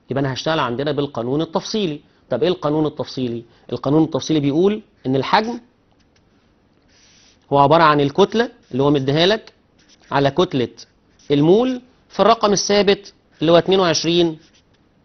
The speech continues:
وأربعة. طب تمام، الكتلة عندي كام الكتلة؟ تقول لي: "خمسة".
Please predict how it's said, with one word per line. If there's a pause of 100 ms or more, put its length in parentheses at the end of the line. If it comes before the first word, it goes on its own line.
(300)
وأربعة. (880)
طب
تمام، (580)
الكتلة
عندي (380)
كام
الكتلة؟ (560)
تقول
لي:
"خمسة".